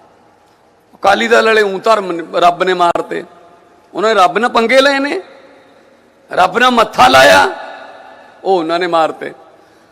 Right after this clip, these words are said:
ਕਦੇ ਅਕਾਲ ਤਖਤ ਜਾ ਕੇ ਲੱਤ ਟੁੱਟ ਜਾਂਦੀ ਹੈ,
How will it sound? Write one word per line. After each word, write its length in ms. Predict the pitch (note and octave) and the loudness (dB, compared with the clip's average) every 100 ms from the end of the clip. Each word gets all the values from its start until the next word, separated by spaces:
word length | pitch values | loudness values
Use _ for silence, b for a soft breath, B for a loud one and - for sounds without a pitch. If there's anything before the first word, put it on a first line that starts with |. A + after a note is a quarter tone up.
| b _ _ - | b _ _ -4
ਕਦੇ 160 | F3+ | -2
ਅਕਾਲ 300 | F#3 F3 D#3 | 0 2 0
ਤਖਤ 280 | D3+ F3 - | 0 -6 -2
ਜਾ 100 | F#3 | -2
ਕੇ 100 | F3+ | 0
ਲੱਤ 220 | F#3 F3+ | 0 -2
ਟੁੱਟ 200 | F3 E3 | -2 -8
ਜਾਂਦੀ 340 | F3 F3 F3 F3 | -4 -4 -4 -4
ਹੈ, 200 | E3 | -4